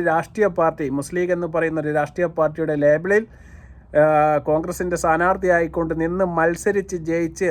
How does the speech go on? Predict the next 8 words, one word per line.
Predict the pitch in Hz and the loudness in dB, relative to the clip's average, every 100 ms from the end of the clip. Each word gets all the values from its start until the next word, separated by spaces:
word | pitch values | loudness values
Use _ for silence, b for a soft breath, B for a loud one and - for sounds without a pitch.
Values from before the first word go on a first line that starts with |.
| 165 | -4
അഞ്ച് | 160 175 | -6 -4
വർഷം | 175 160 165 151 | -4 -2 -6 -6
പൂർത്തിയാക്കിയ | 156 160 185 160 160 | -8 -2 0 0 0
ഒരാളാണ്. | 151 147 147 156 147 | 0 0 2 0 0
അല്ലാതെ | 143 147 147 | 0 0 0
ഒരു | 156 | -2
സാധാരണ | 151 160 156 170 170 180 165 175 165 | -4 -2 0 0 0 0 -2 -6 -4
ജനത്തിനെ | 160 175 175 170 - 180 180 | -2 0 -2 -4 -8 -4 -2